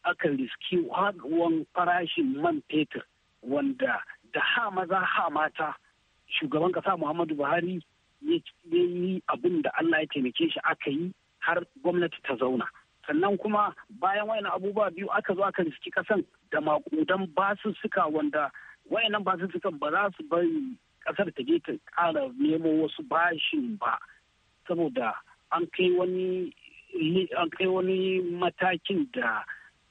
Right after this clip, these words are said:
ba za ka iya cin wani bashi ba sai ka rage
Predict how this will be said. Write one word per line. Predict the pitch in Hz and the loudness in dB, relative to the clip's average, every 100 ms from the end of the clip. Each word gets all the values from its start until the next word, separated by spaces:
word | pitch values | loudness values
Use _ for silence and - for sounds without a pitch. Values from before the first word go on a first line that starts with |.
| _ _ _ | _ _ _
ba | 131 | -4
za | 131 - | 0 0
ka | - | 0
iya | - - 165 | -2 0 2
cin | - - 143 | 2 2 2
wani | 147 | 2
bashi | - 156 151 - 131 | 2 0 0 0 0
ba | 123 123 - - _ _ _ _ _ _ _ _ | -2 -4 -10 -20 _ _ _ _ _ _ _ _
sai | - 160 | -2 0
ka | 170 175 | 2 0
rage | 170 | 0